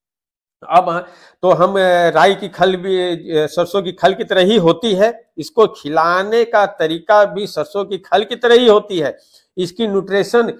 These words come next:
वैल्यू, प्रोटीन, अ, वैल्यू, अम, भी सरसों की तरह ही मानी जाती है। अ, राई की खल हमारे देश में कम मात्रा में उपलब्ध होती है, इस कारण राई की खल कम खिलाई जाती है। कुछ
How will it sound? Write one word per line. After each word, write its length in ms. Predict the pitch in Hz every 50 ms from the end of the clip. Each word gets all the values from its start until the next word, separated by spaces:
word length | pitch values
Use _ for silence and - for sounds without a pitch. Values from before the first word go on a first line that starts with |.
| _ _ _ _ 135
वैल्यू, 360 | 139 170 185 190 214 233 233
प्रोटीन, 500 | 233 233 196 190 180 - - 240 240 233
अ, 320 | 208 170 147 139 135 147
वैल्यू, 640 | 160 151 160 160 139 147 160 175 190 208 226 226 214
अम, 520 | - - _ 160 165 165 165 156 147 147
भी 240 | 147 139 160 214 233
सरसों 400 | 220 - 202 196 202 - 220 226
की 120 | - 233
तरह 200 | 180 - 196 185
ही 320 | 196 190 208 269 285 269 220 185
मानी 300 | 180 170 170 190 202 202
जाती 340 | 202 190 180 - - 190
है। 140 | 160 143 131 - - _ _ _ _ _ _ -
अ, 300 | 151 165 170 175 175 156
राई 260 | 165 170 185 214 233
की 160 | 233 233 233
खल 360 | - - - - 180 202 226 208
हमारे 440 | 156 160 160 160 170 180 202 208
देश 360 | 185 151 143 170 196 202 202 196
में 240 | 196 202 196 - _ _ _
कम 160 | - 277 294
मात्रा 440 | 285 269 262 254 233 220 - 220 208
में 100 | 202 208
उपलब्ध 420 | 208 185 190 _ - 208 220 226 233
होती 360 | 165 160 170 165 - 214 202
है, 300 | 196 208 233 233 - _ _ _ _ _ _ _ _ -
इस 180 | 247 254 240
कारण 460 | - - 180 180 190 208 214 220 202 165
राई 300 | 151 160 170 202 247 247
की 180 | - - 202
खल 320 | 196 - - - 190 226 240
कम 360 | 240 - - 214 220 233 226
खिलाई 400 | - - - 135 139 151 180 202
जाती 360 | 180 180 165 - - 214 202
है। 300 | 175 202 226 220 - - -
कुछ 300 | 277 277 285 - -